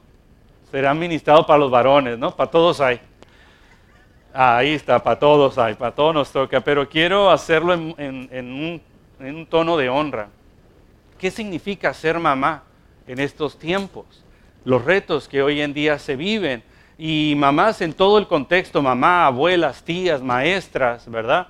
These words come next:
En todo el contexto. Y también en todos los niveles, mamás que tienen bebés recién nacidos o que vienen en el camino, eh, niños que ya están en la, en elemental, en intermedio, en superior, universidad, que están casados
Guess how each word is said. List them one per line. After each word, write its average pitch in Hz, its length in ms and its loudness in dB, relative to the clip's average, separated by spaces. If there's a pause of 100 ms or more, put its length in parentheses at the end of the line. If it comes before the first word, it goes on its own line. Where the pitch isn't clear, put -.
En 147 120 -8
todo 233 220 2
el 226 80 -4
contexto. 170 640 -8 (260)
Y 170 80 -14
también 190 300 2
en 233 120 -2
todos 214 220 4
los 202 200 4
niveles, 170 440 0
mamás 139 380 2
que 156 140 -4
tienen 156 400 -4 (400)
bebés 131 320 2
recién 160 360 0
nacidos 185 520 -2
o 151 100 -2
que 143 100 -2
vienen 143 280 -2
en 135 80 -4
el 113 80 -10
camino, 175 640 -6 (220)
eh, 139 180 -2
niños 156 360 -2
que 147 100 -4
ya 139 140 2
están 151 260 -4
en 143 120 0
la, 131 120 0
en 131 180 -10
elemental, 127 760 0
en 143 140 -4
intermedio, 156 580 -4
en 151 60 -6
superior, 139 500 -2
universidad, 151 640 -2
que 160 80 -6
están 156 220 -4
casados 190 680 -2